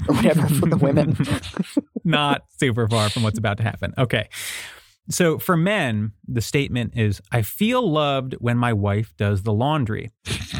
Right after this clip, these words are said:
Speaker 2: And for women, it's changed to, "I feel loved when my husband helps with the laundry." <laughs> For men, you have, "When my wife cooks a meal for me,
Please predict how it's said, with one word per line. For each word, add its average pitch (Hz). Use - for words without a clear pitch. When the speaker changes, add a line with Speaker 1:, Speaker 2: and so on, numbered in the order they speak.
Speaker 2:
And 107
for 123
women, 131
it's 120
changed 131
to, 117
"I 123
feel 233
loved 127
when 120
my 123
husband 127
helps -
with 127
the 131
laundry." 113
<laughs> -
For 139
men, 175
you 143
have, 135
"When 139
my 135
wife 165
cooks -
a 156
meal 202
for 143
me, 104